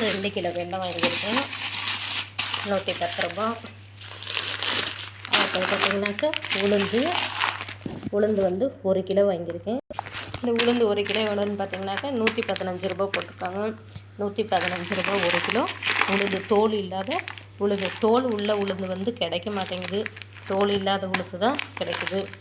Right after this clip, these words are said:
நான் வந்து ஒரு கிலோ வாங்கியிருக்கேன். அடுத்தது வந்து பூண்டு பார்த்தீங்கன்னா கால் கிலோ வாங்கியிருக்கேன். கால் கிலோ வந்துட்டு முப்பத்தி அஞ்சு ரூபா பூண்டு. ஒரு கிலோ வந்து நூத்தி நாற்பது ரூபா விக்குது. இது வந்து நான் கால் கிலோ மட்டும் வாங்கிட்டு வந்தேன். கால் கிலோ முப்பத்தஞ்சு ரூபான்னு கொடுத்தாங்க.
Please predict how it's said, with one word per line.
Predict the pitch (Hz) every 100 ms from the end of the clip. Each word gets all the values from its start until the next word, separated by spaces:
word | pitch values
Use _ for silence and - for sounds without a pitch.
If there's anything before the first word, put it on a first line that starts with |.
| - - - - -
நான் | 196 190 190
வந்து | 208 220
ஒரு | 190 202
கிலோ | 190 202
வாங்கியிருக்கேன். | 185 175 180 185 208 247 - - - - - - -
அடுத்தது | 202 196 208
வந்து | 196 220 -
பூண்டு | 226 220 214
பார்த்தீங்கன்னா | 196 170 180 185 262 - -
கால் | 190 180 180
கிலோ | 185 190
வாங்கியிருக்கேன். | 175 175 170 226 254
கால் | - 175 175
கிலோ | 190 185
வந்துட்டு | 170 175 254
முப்பத்தி | 220 180 196 208 180
அஞ்சு | 160 170 180
ரூபா | 180 190
பூண்டு. | - 170 165 185 294 349 - - - - - - - - - - - - - -
ஒரு | 214 202 190
கிலோ | 202 214
வந்து | 202 220
நூத்தி | 214 208 214
நாற்பது | 196 180 180
ரூபா | 180 202
விக்குது. | 202 196 190 185 - - -
இது | 185
வந்து | 185 196 214
நான் | 202
கால் | 190 185 190
கிலோ | 202
மட்டும் | 196 185 196
வாங்கிட்டு | 185 185 180
வந்தேன். | 185 208 247
கால் | 196 185
கிலோ | 214
முப்பத்தஞ்சு | 214 185 196 175 175 175
ரூபான்னு | 185 190 185
கொடுத்தாங்க. | - 180 180